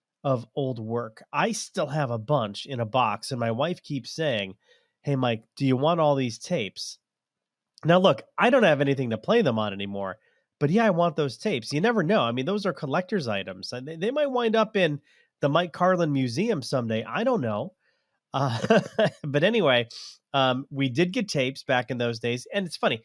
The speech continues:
I mean, D V Ds were a thing in twenty eleven, but, um, I digress. Um, we had tapes. And, it, you know, you just can't give a tape of, of the work you're doing from one client to another. I don't know what,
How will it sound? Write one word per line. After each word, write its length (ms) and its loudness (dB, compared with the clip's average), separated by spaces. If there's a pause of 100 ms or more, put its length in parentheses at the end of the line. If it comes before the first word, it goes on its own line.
(280)
I 80 0
mean, 240 0 (160)
D 180 4
V 140 2
Ds 260 2
were 160 4
a 80 0
thing 460 0 (280)
in 140 2
twenty 320 2
eleven, 460 -2 (480)
but, 300 0
um, 440 -2 (760)
I 160 4
digress. 800 0 (200)
Um, 640 -6
we 180 -8
had 220 -6
tapes. 320 -2
And, 160 -2
it, 140 -2
you 120 -6
know, 80 2
you 160 -2
just 220 -6
can't 260 0
give 460 0 (480)
a 80 -2
tape 360 0
of, 240 0
of 140 -4
the 80 0
work 260 0
you're 60 -2
doing 220 -2
from 180 -6
one 160 -4
client 340 -6
to 120 -10
another. 360 -2
I 80 0
don't 160 0
know 120 0
what, 160 -4